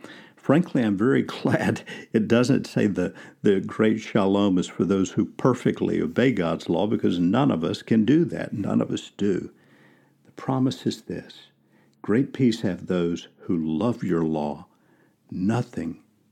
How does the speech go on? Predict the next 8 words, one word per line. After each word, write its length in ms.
can 240
make 300
them 360
stumble." 640
May 140
God 600
give 260
us 440